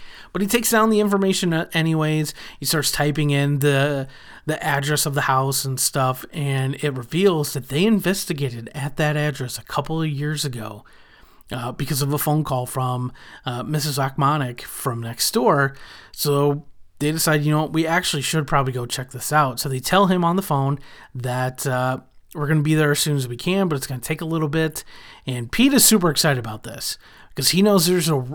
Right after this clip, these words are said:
a reward available. I think, believe it's five thousand dollars.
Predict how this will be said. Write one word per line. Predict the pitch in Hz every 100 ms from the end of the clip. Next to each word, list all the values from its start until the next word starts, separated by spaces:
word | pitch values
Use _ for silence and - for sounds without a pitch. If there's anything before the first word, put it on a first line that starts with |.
| -
a | 143 135
reward | 123 123 135 165 156
available. | 147 147 143 143
I | 135
think, | - 131
believe | 131 135 147
it's | 135
five | - 143 139
thousand | 143 139 131 127
dollars. | 123 127 123 120